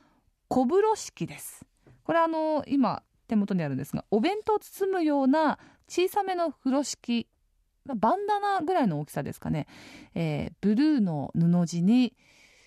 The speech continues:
鉄道博物館で展示されている数々の車両が白抜きされていたり、赤だったりっていうので、えー、描かれていますけど、可愛らしいですね。あの、先ほど話にも出てきました、一号機関車なんかも、えー、ありますね。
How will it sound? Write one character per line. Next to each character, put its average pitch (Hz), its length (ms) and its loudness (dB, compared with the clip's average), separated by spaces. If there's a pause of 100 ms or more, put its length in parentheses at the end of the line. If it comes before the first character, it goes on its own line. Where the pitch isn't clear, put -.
(160)
鉄 - 200 -4
道 220 160 0
博 226 240 -6
物 220 200 -4
館 190 140 0
で 151 80 -2
展 226 180 2
示 220 100 2
さ 240 60 -2
れ 214 80 -2
て 190 140 -2
い 190 60 0
る 185 80 -4
数 233 240 -2
々 196 160 -2
の 156 100 -4
車 196 200 -2
両 311 260 4
が 285 320 2 (260)
白 233 240 2
抜 233 140 4
き - 100 -8
さ 226 140 -2
れ 208 80 0
て 196 160 -2
い 196 60 -4
た 190 120 0
り、 147 160 -2 (400)
赤 233 240 -2
だ 147 100 -8
っ 131 120 -16
た - 100 -14
り - 80 -16
っ - 40 -20
て - 140 -12
い 151 40 -6
う - 20 -6
の 143 140 -8
で、 - 160 -14 (500)
え 151 640 -12 (100)
ー、 165 80 -4
描 165 100 -2
か 170 120 -4
れ 156 100 -4
て 151 100 -10
い 147 60 -6
ま - 140 -10
す - 80 -18
け - 80 -14
ど、 - 80 -18
可 285 200 0
愛 370 140 0
ら 392 100 2
し - 120 -8
い 381 80 -2
で 277 80 -4
す - 120 -8
ね。 196 220 0
あ - 80 -4
の、 202 160 -2
先 233 300 -6
ほ 233 80 -2
ど 220 340 -2 (240)
話 220 360 0
に 185 100 0
も 143 180 -2
出 170 120 -2
て 165 100 -6
き 151 100 -8
ま 143 140 -6
し - 60 -16
た、 - 140 -12
一 262 220 0
号 254 160 4
機 - 100 -10
関 226 200 -2
車 156 120 -10
な 143 120 -8
ん 135 40 -10
か - 120 -14
も、 131 160 -8 (560)
え 151 140 -10
ー、 - 60 -14
あ 143 100 -12
り 143 100 -6
ま 143 100 -8
す - 140 -16
ね。 135 440 -10